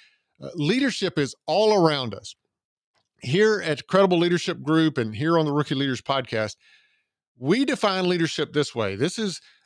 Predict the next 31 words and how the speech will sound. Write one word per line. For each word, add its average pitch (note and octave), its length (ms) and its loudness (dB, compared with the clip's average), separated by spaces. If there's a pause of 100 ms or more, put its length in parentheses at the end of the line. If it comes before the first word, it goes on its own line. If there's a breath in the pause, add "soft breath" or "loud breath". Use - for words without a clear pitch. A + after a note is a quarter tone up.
(120)
our G#3 400 0
working F#3 380 -2
definition C#3+ 520 -4
of G#2+ 120 -8 (560)
all F#3+ 400 0
that F#3 160 0
is F3 280 -2 (120)
leadership C3+ 560 -2
that B2 140 -6
we C3+ 160 -2
teach C3 340 -8
here C3 320 -2
at A2+ 80 -6
the - 80 -20
Credible B2 280 -2
Leadership B2 380 -2
Group. A#2+ 240 -2 (580 soft breath)
We D3 260 0
teach G#3+ 340 -6
that D#3 140 -6
leadership D3+ 480 -2
is A#2 120 -6
defined B2 380 -4
this B2 160 -4
way: G#2 140 -4 (680)
influencing A3 800 -2
others D3 440 0 (220)
towards D3+ 320 2
a B2+ 160 -6
shared D#3 640 -2
goal. A#2+ 340 -2